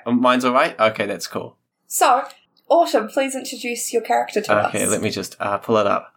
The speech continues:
Speaker 1: Hi, uh, I am Cody Badger Myers. I'm an eight-year-old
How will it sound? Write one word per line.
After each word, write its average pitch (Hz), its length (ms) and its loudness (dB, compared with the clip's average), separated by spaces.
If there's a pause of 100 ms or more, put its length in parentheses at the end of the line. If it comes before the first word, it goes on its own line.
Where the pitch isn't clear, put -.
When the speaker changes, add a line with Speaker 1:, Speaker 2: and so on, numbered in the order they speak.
(260)
Speaker 1:
Hi, 110 680 -2 (180)
uh, 113 260 2 (100)
I 151 400 0
am 120 420 2 (260)
Cody 139 400 -2
Badger 113 420 0
Myers. 107 680 -6 (100)
I'm 110 360 0
an 110 240 -6
eight-year-old 107 920 -6